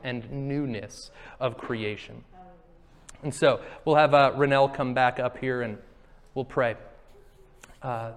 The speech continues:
Heavenly Father, we thank you so much, Lord, that God, you do work in our lives, that you are not passive, that you are not an absent God who's left his creation on its own.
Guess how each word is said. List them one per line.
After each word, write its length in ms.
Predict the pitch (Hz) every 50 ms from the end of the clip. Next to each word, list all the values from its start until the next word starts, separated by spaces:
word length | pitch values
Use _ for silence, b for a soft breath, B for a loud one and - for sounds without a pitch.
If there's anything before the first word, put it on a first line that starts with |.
| -
Heavenly 320 | - - 151 165 156 139 117
Father, 340 | - 131 127 120 117 120
we 120 | 117 120 123
thank 280 | - - 131 131 131
you 220 | 143 135 123 123 - -
so 380 | - - - - - - 151 139
much, 320 | 139 131 120 117 - -
Lord, 300 | 123 120 110 110 110 107 B B B B B B B B B -
that 140 | 135 139 131
God, 300 | 143 147 147 143 139 139
you 160 | 160 190 190
do 280 | 143 117 139 143 156 156
work 400 | 147 127 123 120 117 110 - - -
in 120 | 135 117 117
our 180 | 113 113 107
lives, 320 | 107 110 110 110 113 113 117
that 140 | 131 123
you 200 | 127 143 160 190
are 120 | 190 165 143
not 420 | 131 131 131 131 139 135 131 -
passive, 500 | - - 139 127 123 - - 147 123 117
that 140 | 123 123 123
you 180 | 139 147 160 160
are 120 | 147 135
not 260 | 135 135 139 135 131
an 100 | 127 123 -
absent 580 | - 127 131 143 139 - - - 160 156 - -
God 320 | - 135 123 123 120 123 120 B B B B -
who's 220 | 156 156 127 110
left 380 | 131 131 131 143 143 135 - -
his 240 | - 160 151 143 -
creation 680 | - - - 139 127 127 127 131 127 - - 131 123
on 200 | - 117 113 117
its 200 | 117 110 113 -
own. 260 | - 113 107 104 107